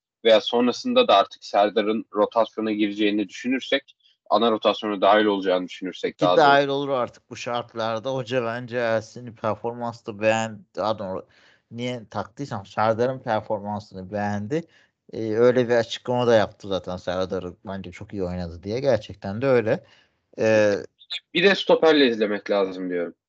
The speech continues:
Speaker 2: Çok doğru diyorsun. Ee, ve onun için geçen sezon Türkiye Kupası maçlarında Serdar'ın oyunu beğenmiştim. Ee, onun için de yani, "Ya," diyordum, "bu çocuk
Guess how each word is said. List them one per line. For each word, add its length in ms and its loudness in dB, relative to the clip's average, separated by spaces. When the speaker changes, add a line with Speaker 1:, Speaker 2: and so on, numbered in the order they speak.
Speaker 2:
Çok 360 0
doğru 340 2
diyorsun. 380 -4
Ee, 200 -4
ve 60 0
onun 280 2
için 400 -8
geçen 340 0
sezon 320 0
Türkiye 380 -2
Kupası 340 -6
maçlarında 500 0
Serdar'ın 480 2
oyunu 320 -4
beğenmiştim. 680 0
Ee, 320 -8
onun 220 -6
için 340 -8
de 40 0
yani, 320 2
"Ya," 300 -6
diyordum, 500 -8
"bu 60 -20
çocuk 360 -10